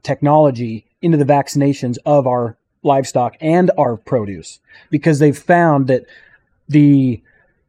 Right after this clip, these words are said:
M R N A can actually cross the, the gut barrier into your bloodstream. So you might choose not to get vaccinated, but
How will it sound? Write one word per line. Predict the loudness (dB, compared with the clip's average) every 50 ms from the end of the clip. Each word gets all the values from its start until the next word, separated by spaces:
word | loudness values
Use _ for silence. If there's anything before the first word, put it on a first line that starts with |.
| _ _ _ _ _
M | 0 2 4
R | 4 4 4
N | 4
A | 4 4 4 2
can | 0 -2 -4 -2
actually | -2 -2 -2 -4 -6 -6 -6 -6 -8 _ -18
cross | -16 -2 2 2 4 4 4 2 0 -4 -6 -12 -14 -16 _ _ _ _ _ _ _ _ -2
the, | -2
the | -2 -2 -4 -2 -2 -2
gut | 0 2 2 2 2 2 -2
barrier | -2 0 0 0 0 -2 -2 -2 -2 -4 -6 -2
into | 0 2 2 2 0 -2 -2
your | 0 0 0
bloodstream. | 2 2 2 2 2 -2 -6 -6 -6 -6 -6 -8
So | 0 2 4 4 4 2 -2 -8 -20 -20 _ _
you | -4 0 2 2
might | 4 4 2 2 0
choose | -2 0 0 0 2
not | 2 2 2 2 0 0
to | -2 2
get | 2 2 4
vaccinated, | 4 2 2 2 0 -2 0 2 2 4 4 2 2 0 -4 -12 -20 -20 _ _ _
but | 2 4 4 4 2 0